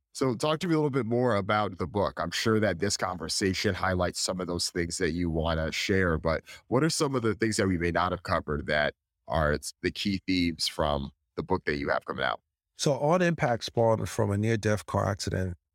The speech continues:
Speaker 2: that took place in twenty fourteen. Hit a tree at ninety miles an hour, sustained a level two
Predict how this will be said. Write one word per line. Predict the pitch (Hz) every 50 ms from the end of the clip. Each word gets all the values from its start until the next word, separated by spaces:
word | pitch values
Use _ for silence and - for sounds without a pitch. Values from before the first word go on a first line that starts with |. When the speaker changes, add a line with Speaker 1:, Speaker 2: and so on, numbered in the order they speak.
| _ -
Speaker 2:
that | 98 95 95 90
took | - - 113 -
place | - - 113 104 98 - -
in | - 95
twenty | - - - 104 104
fourteen. | 98 - - 98 95 98 - - 110 110 107 104 104 107 - _ _ _ _ _ _ _
Hit | - - 123 117
a | 104
tree | - - - 110 110 107 110 110 101
at | 98 95 - _ -
ninety | 107 110 117 113
miles | 110 107 101 101 101 101
an | 95
hour, | 98 95 95 101 104 107 110 - _
sustained | - - - - - - - - 196 98 101 98 101
a | 95 95 -
level | 104 104 104 101 104
two | - - - 107 101 101 104 104